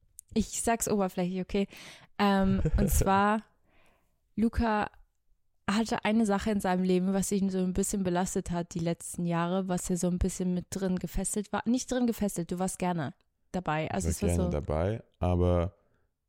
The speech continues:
Speaker 2: ähm,
Speaker 1: die
Speaker 2: das sind
Speaker 1: letz-
Speaker 2: eigentlich zwei Dinge gewesen. Es
Speaker 1: Ja.
Speaker 2: war so, es war praktisch, aber es mü-, es hätte früher n-, schon so ein Cut gesetzt werden müssen.
Speaker 1: Mhm.
Speaker 2: Aber es war so, muss nicht sein.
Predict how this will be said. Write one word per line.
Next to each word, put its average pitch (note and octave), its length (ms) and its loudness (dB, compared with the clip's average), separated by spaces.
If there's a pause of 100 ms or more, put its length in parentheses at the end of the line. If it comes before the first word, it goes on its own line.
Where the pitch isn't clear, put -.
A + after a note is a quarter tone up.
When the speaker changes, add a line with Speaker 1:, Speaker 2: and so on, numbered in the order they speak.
(420)
Speaker 2:
ähm, F2 480 0 (720)
Speaker 1:
die G#3 80 0
Speaker 2:
das G#3 120 2
sind G2+ 80 0
Speaker 1:
letz- F2+ 60 0
Speaker 2:
eigentlich F#2 180 0
zwei F2+ 200 -2
Dinge F2 260 2
gewesen. E2 500 0
Es G3+ 120 -2
Speaker 1:
Ja. C3+ 60 -2
Speaker 2:
war F#2 160 2
so, F2 360 0 (200)
es - 160 -6
war G#2 100 2
praktisch, - 960 -4 (680)
aber F#2 320 0
es - 280 -4
mü-, G2 240 -2 (140)
es - 120 -2
hätte F#2+ 320 0
früher G2+ 320 0
n-, F2+ 340 -2
schon E2+ 460 -4
so - 120 -6
ein E2+ 120 -4
Cut - 260 -6
gesetzt G#2 420 -4
werden G2+ 260 0
müssen. A#2+ 440 -6 (500)
Speaker 1:
Mhm. A3+ 200 4
Speaker 2:
Aber G#3+ 220 4
es F2 160 -4
war F2 180 0
so, E2+ 340 -2 (720)
muss B2+ 300 0
nicht G2 160 0
sein. D#2+ 440 -2